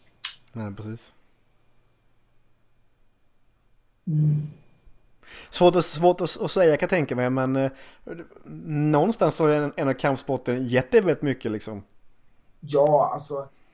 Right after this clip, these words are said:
Speaker 2: låter det som att jag gnäller på kampsporten, kan jag säga. Det, jag har ingenting att gnälla på med kampsporten,
Speaker 1: Nej, det var
Speaker 2: kanske.
Speaker 1: inte så jag menar, men man, man tänker liksom, jag kan tänka mig att kampsporten är, alltså, är en väldigt stor del av att, där du är idag ju.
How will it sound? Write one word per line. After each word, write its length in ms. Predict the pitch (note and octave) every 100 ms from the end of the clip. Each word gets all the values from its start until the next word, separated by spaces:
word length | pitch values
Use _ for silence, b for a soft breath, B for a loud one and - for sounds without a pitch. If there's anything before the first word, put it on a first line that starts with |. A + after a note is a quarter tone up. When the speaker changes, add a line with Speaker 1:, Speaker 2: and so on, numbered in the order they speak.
| -
Speaker 2:
låter 420 | D3 D#3+ E3 D#3
det 40 |
som 160 | D3+ D3
att 60 |
jag 100 | D3
gnäller 360 | C3 D#3 A#3+ G#3+
på 100 | D#3+
kampsporten, 440 | D3 C#3 - C3
kan 80 | C3
jag 100 | C#3
säga. 200 | B2 B2+
Det, 320 | A#2+ D3 C#3+ C#3+
jag 100 | D3
har 80 |
ingenting 320 | D#3 D3 D3 C#3
att 60 |
gnälla 200 | B2 B2
på 120 | -
med 100 | B2
kampsporten, 380 | B2+ B2+ C#3 C#3 C3
Speaker 1:
Nej, 140 | C3
det 60 | D3
var 20 |
Speaker 2:
kanske. 0 |
Speaker 1:
inte 120 | D#3
så 60 | D#3
jag 100 | C#3
menar, 240 | A#2+ A#2
men 140 | C#3
man, 160 | D3 E3
man 140 | D#3
tänker 260 | - D3 D3+
liksom, 320 | D3 D3+ C#3+ - B B B - - - A2+
jag 120 | C#3+
kan 100 | D#3
tänka 340 | - D#3 C3 D#3+
mig 180 | D#3+
att 300 | D#3+ C#3 -
kampsporten 600 | - D3 B2+ - F#3+ F#3
är, 220 | E3 - C#3
alltså, 220 | - B2+
är 80 | C3
en 80 |
väldigt 220 | C3 B2+ A#2+
stor 160 | B2+
del 360 | C3 A#2+ G3 G#3
av 140 | B2+
att, 200 | A2+ A2 A2+ A#2 A#2+
där 280 | C3 A#2+ A2+
du 180 | A#2
är 120 | G#2+ G#2+
idag 280 | A2+ G3
ju. 100 | D#3